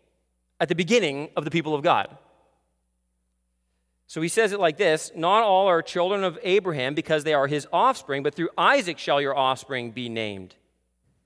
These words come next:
This means that it is not the children of the flesh, there it is again, who are the children of God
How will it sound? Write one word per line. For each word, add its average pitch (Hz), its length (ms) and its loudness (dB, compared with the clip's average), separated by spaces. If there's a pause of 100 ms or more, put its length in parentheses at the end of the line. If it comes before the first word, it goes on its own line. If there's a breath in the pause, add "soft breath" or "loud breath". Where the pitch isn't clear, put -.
(1500 soft breath)
This 240 320 0
means 165 380 0
that 165 140 2
it 175 100 -4
is 160 140 -4
not 165 240 0
the - 60 -6
children 196 440 0
of 165 180 2
the 156 80 0
flesh, 262 480 0
there 175 200 -6
it 165 40 -4
is 156 140 -6
again, 143 240 0
who 160 100 -6
are 151 80 0
the 151 80 -4
children 151 380 -4
of 202 140 -6
God 127 400 -2